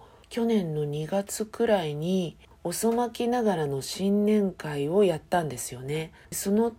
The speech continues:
時に、「変なのが流行ってきてるけどどうする？」みたいな話が出てたのを覚えていますね。ちょうどね、その時に映画を見に行きまして、映画の後で行ったんですね。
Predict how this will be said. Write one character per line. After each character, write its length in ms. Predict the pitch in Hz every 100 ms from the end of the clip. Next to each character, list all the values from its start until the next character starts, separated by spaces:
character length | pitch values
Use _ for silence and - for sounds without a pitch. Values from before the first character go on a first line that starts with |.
| -
時 340 | - 254 - 202
に、 380 | 190 220 208 -
「変 240 | 143 175 175
な 100 | 139
の 120 | 135
が 200 | 123 156
流 60 | 160
行 80 |
っ 40 | 160
て 180 | - 143
き 80 |
て 120 | - 156
る 120 | 151
け 120 | 147
ど 120 | 147
ど 160 | 147 196
う 60 |
す 200 | 185 -
る？」 240 | 156 196 202
み 160 | 170
た 240 | 151 143 131
い 60 |
な 240 | 127 127 - - - - - -
話 500 | - 156 156 - 147
が 180 | - - -
出 140 | 170
て 120 | 151
た 160 | 143 139
の 220 | 151 208
を 60 | 196
覚 260 | 147 156
え 40 | 143
て 320 | 139 131 117 -
い 80 | 139
ま 120 | 143
す 160 | - 147
ね。 240 | 165 165 - - -
ち 80 | 233
ょ 80 | 247
う 40 |
ど 80 | 233
ね、 180 | 226 214
そ 180 | - 170
の 100 | 185
時 300 | 196 196 147
に 240 | 151 139 - - -
映 180 | 185 226
画 160 | 247
を 220 | 247 233 -
見 120 | 214
に 100 | 175
行 80 | 139
き 140 | -
ま 180 | 139 143
し 140 | -
て、 400 | - 143 143 127 - -
映 160 | - 233
画 140 | 254
の 140 | 254 262
後 180 | - 214
で 240 | 139 - - -
行 100 | 143
っ 40 | -
た 160 | 147
ん 40 | 127
で 80 | 120
す 120 | 151
ね。 220 | 208 220